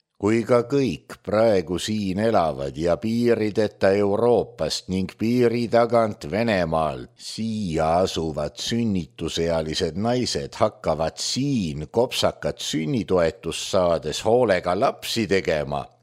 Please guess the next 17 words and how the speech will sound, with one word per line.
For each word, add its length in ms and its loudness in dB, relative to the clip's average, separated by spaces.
ei 260 2
kindlusta 800 0
see 180 2
meile 520 2
läbi 340 2
aegade 640 2
kestvat 880 -2
Eesti 960 0
rahvast, 1040 0
kes 240 0
hakkaks 600 2
hoidma 680 2
ja 200 4
kaitsma 1160 -2
omanäolist 1300 2
eestilikku 1300 -2
olemist 1040 0